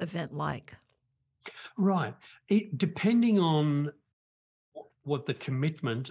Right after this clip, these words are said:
Speaker 2: of the individual accepting the film. Let me give you an example. We had four films for the Sydney Festival. Now, the Sydney Festival,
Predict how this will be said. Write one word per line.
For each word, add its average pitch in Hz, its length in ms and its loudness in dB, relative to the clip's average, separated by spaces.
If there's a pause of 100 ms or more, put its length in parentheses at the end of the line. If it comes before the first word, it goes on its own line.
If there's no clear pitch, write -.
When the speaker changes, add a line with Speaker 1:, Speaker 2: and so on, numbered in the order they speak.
Speaker 2:
of 117 340 -2
the 117 440 -2
individual 113 680 -2
accepting 104 800 -4 (300)
the 139 80 -2
film. 101 380 -2
Let 165 200 -2
me 151 100 0
give 127 200 -4
you 127 120 0
an 117 80 -2
example. 107 640 -4 (320)
We 143 140 2
had 135 300 -2
four 160 340 0
films 120 560 -4
for - 160 -8
the 110 120 -6
Sydney 110 640 -4 (280)
Festival. 107 560 -8
Now, 110 140 -6
the 107 80 -8
Sydney 135 360 0
Festival, 123 760 -6